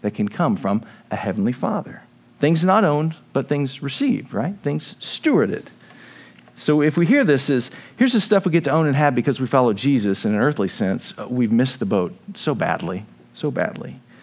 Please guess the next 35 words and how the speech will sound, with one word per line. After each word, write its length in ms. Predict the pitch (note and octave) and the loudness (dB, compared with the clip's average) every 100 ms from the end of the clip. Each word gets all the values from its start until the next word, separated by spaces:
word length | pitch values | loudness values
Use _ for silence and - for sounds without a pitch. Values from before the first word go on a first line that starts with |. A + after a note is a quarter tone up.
| - - - A#2 | -20 -20 -16 0
These 300 | C#3 G3 E3+ | 2 4 2
are 60 | |
the 140 | C3 A#2 | 2 0
deeper 440 | A2+ E3 F#3+ D#3+ | 2 2 4 2
riches 420 | B2 A2 A2+ G#2 | 2 0 0 0
that 120 | A#2 | 0
reveal 480 | G2+ F#2 G2 E3 B3+ | 0 -2 0 2 4
themselves 720 | E3+ F#2+ - E2+ E2+ - - - | 4 0 -2 -4 -4 -8 -12 -6
as 260 | - F3+ E3 | 0 2 2
we 140 | C#3 | 2
follow 300 | B2 C3 A#2+ | 2 4 4
Jesus 580 | G#2+ B2 A2+ F#2 F#2 - | 2 0 2 0 -4 -4
in 120 | A#2+ | -2
obedience 560 | G#2 G2 A#2+ G#2+ F#2 - | 0 2 2 2 0 -6
with 100 | G#2 | -10
the 80 | - | -8
whole 220 | G#2+ F#2+ | -6 -4
of 80 | F#2 | -6
our 120 | F2 | -6
lives. 560 | - - - - - - - - - - - | -8 -8 -12 -14 -16 -18 -20 -20 -20 -20 -4
There 140 | C#3+ C3+ | 2 2
are 40 | |
things 440 | B2+ F#3 G3 F#3+ C3+ | 2 2 4 4 2
in 140 | C3+ | 2
the 80 | C3 | 4
gospel, 460 | B2 G#2 F2+ E2+ | 4 4 0 -2
and 60 | G2 | -2
there 60 | G2+ | 0
are 20 | |
things 280 | F#3+ F#3+ D#3 | 0 0 0
in 80 | |
the 60 | A2 | -2
spiritual 400 | - A#2 G#2 G2+ | -2 -2 0 0
life 280 | F#2 F#2 - | 2 0 0
where, 260 | G2+ G2 | 0 0